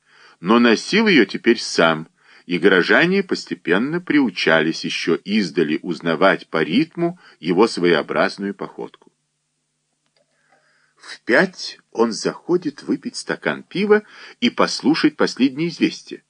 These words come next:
Затем отправляется домой, готовит себе обед и к восьми возвращается сюда. Я ни разу не видел, чтобы он улыбнулся.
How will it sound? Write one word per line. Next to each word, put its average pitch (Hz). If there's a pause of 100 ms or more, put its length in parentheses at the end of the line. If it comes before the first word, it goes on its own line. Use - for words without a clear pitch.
(480)
Затем -
отправляется 190
домой, 117 (440)
готовит 139
себе -
обед 110 (300)
и 110
к -
восьми 90 (120)
возвращается 87
сюда. - (540)
Я 98
ни 80
разу 85
не 71
видел, 107 (360)
чтобы -
он 139
улыбнулся. 135